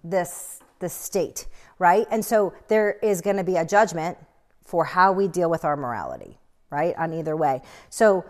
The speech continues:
they are made as, im-, they have mental aspects. How are they gonna use the mind God gave them? What's the technology gonna be? Is it gonna be for war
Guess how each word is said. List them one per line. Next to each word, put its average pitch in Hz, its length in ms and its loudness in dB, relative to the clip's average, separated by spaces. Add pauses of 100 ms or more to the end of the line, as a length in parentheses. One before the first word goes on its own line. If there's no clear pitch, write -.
(200)
they 208 120 2
are 220 180 10
made 214 320 4 (140)
as, 175 240 0
im-, 196 220 -4
they 196 180 4
have 269 240 6
mental 220 260 2
aspects. 180 520 2
How 233 140 0
are 269 100 4
they 262 100 -2
gonna 226 160 0
use 220 200 0
the 202 80 -4
mind 196 460 2
God 185 200 4
gave 196 200 0
them? 123 340 -6
What's 185 220 -4
the 196 100 -4
technology 202 680 0
gonna 175 180 -2
be? 156 240 -6
Is 147 100 -10
it 170 40 -10
gonna 170 100 -8
be 170 120 -6
for 165 200 -2
war 185 640 0